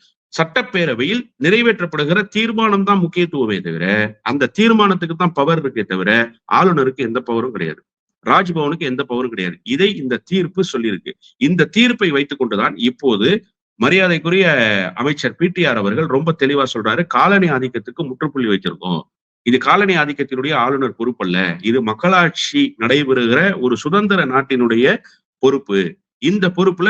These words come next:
ஆளுநருக்கு என்னென்ன வரையறைகள் கொடுக்கப்பட்டிருக்கோ அந்த வரையறைக்குள்ளதான் அவர் செயல்படணும்." இப்ப உதாரணமா ஒண்ணு சொல்லணும்னு சொன்னா,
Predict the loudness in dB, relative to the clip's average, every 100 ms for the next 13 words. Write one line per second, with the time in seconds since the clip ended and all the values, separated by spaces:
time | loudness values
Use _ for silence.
0 | 2 2 0 0 -2 -2 -2 0 0 2
1 | 0 0 0 0 0 0 0 -2 -4 -8
2 | -12 -4 -2 -2 -6 -6 -2 0 2 2
3 | 2 0 0 0 0 -2 -4 -4 -4 -4
4 | -4 -6 -4 -2 -2 -2 0 2 2 0
5 | -2 -2 -2 -2 -2 -2 -4 -4 -4 -4